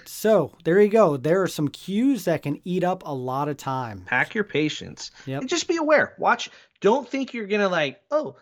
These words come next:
Speaker 2: let's do this real quick and then grab a bite to eat." Maybe flip that.
Speaker 1: That can happen. So, here we go. What is number eight, Doug?
Speaker 2: Number eight is a singular attraction, the Liberty Bell.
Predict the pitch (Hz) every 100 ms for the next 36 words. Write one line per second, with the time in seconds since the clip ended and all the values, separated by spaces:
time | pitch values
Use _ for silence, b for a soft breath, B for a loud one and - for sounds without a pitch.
0 | _ 165 262 - - 196 143 285 320 -
1 | 170 139 175 180 - 180 190 190 180 180
2 | 170 135 143 143 135 127 104 - - _
3 | _ _ _ _ _ _ 131 123 120 107
4 | 92 - - _ 131 117 143 180 208 -
5 | - - - 110 _ 151 180 202 226 165
6 | 202 208 160 185 226 208 214 196 165 147
7 | 170 170 143 _ _ 151 247 330 349 190
8 | 196 196 - 156 143 135 - 202 240 202
9 | 139 110 101 - 95 92 101 107 151 B
10 | B B _ _ _ - 170 202 240 240
11 | 208 139 -